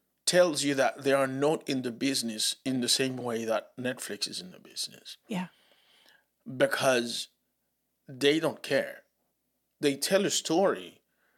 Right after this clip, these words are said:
Speaker 1: regardless of how popular it is or not, regardless of the s-, of the security, of the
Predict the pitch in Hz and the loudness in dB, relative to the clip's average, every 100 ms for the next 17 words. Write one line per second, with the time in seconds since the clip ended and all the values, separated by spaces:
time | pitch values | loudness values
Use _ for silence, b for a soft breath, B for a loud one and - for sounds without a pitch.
0 | _ _ - 127 120 143 156 151 131 - | _ _ -6 -2 2 4 4 0 -2 -2
1 | 117 - - _ _ - 135 120 113 110 | -2 -4 -12 _ _ 2 4 6 2 -2
2 | 110 104 104 107 104 110 - - - _ | -2 -2 -2 -6 -8 -6 -8 -8 -12 _
3 | _ _ _ _ _ _ 165 127 127 156 | _ _ _ _ _ _ -2 0 4 4
4 | 151 123 117 117 107 - - - - 127 | 2 0 -2 -4 -2 0 0 -2 -2 -4
5 | 123 117 - 117 - - - 180 131 90 | -2 -2 0 -2 -6 -8 -2 0 0 -4
6 | 110 _ b b b b - 139 123 123 | -16 _ b b b b 2 2 2 -2
7 | 120 | -2